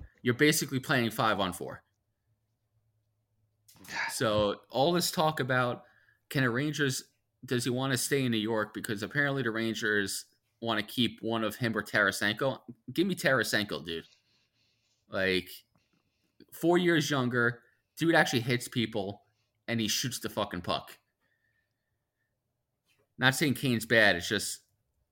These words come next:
Speaker 1: like, I'm watching him right now. He just coasted. Now it's a three-on-two against because he coasting to the bench for a change. Like, I know you won your three cups, dude, but let's go.
Speaker 2: Yeah, yeah.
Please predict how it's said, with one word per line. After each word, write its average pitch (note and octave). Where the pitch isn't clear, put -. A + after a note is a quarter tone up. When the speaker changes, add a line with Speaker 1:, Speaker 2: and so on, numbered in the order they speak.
Speaker 1:
like, A2
I'm A#2+
watching D3+
him A#2+
right B2
now. G2+
He A2+
just B2
coasted. A2
Now G#2
it's G#2
a -
three-on-two G#2
against F#2
because G2+
he G2
coasting A#2
to B2
the A2
bench G#2
for G2
a G2
change. F2
Like, F#2
I A2
know C3
you E3
won D#3
your A#2+
three C3+
cups, -
dude, F2
but F#2
let's A2
go. F2+
Speaker 2:
Yeah, F#2+
yeah. E2+